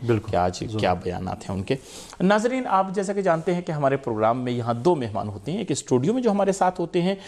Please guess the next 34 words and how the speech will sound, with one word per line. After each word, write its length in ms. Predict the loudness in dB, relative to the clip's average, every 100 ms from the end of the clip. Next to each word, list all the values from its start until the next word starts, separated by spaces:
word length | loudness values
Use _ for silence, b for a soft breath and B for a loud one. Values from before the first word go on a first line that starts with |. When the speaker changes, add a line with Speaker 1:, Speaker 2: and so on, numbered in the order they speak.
| B
Speaker 2:
اور 140 | B 2
دوسرے 580 | 2 0 2 4 6 6
جو 180 | 2 0
ہمارے 280 | 2 2 2
ساتھ 440 | 4 4 4 2 2 2 B B 0
یعنی 280 | 2 2 0
کسی 220 | -2 2
دوسرے 340 | 4 4 2
ملک 240 | 0 -2 -4
سے 120 | -4
ہوتے 280 | -4 -4 -2
ہیں۔ 120 | -2
تو 240 | 2 0 0 B B
آج 300 | 2 2 0
بھی 160 | 0
ہمارے 280 | 2 2 2
ساتھ 400 | 2 2 2 0
دہلی 340 | -4 0 2 2
سے 180 | 2
ایک 180 | 0 0 -4
عظیم 260 | 0 0
شخصیت 580 | 0 -6 -4 0 0 2
ہے، 100 | 2
ایک، 340 | 2 -2 2
آ، 440 | 2 2 -2 -8 0 0 0
اسلامک 640 | -2 0 2 2 0 2 2 4
دانشور 520 | 2 0 -2 0 2
اور 360 | 2 2 2 0 B B -6
یعنی 500 | -2 0 2 2 4
یونیورسٹی 480 | 4 4 0 -2
کے 180 | 0 0
بہت 320 | 0 -2 -4 -2
اہم، 240 | 0 0 -2 B B
آ، 40 | B